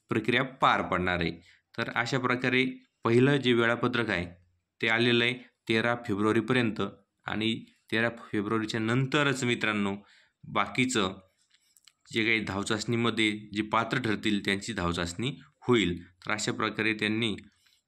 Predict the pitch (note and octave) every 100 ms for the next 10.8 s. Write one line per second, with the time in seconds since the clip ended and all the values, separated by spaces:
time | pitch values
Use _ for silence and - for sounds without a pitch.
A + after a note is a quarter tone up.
0 | _ - A2+ G#2+ - G#2+ A#2+ - A#2+ B2
1 | - _ _ _ _ _ _ _ - -
2 | A2 B2 B2+ C#3+ - A#2+ G2+ G2+ - -
3 | _ - A2 B2+ F3 - G#2+ A2 G#2+ A2
4 | G#2+ B2+ B2+ - - A2 A2 B2 B2 A#2
5 | B2 A#2 C3+ - - - A2 A#2 G#2+ G#2+
6 | A#2 A#2 G#2 E2+ E2+ E2 - _ _ _
7 | _ _ _ _ _ _ _ _ _ E3
8 | E3+ _ _ _ _ _ _ _ _ _
9 | _ A#2 B2 B2+ C3 B2+ B2+ C3+ - B2+
10 | B2 C3 A#2 G#2+ G2 G2+ G2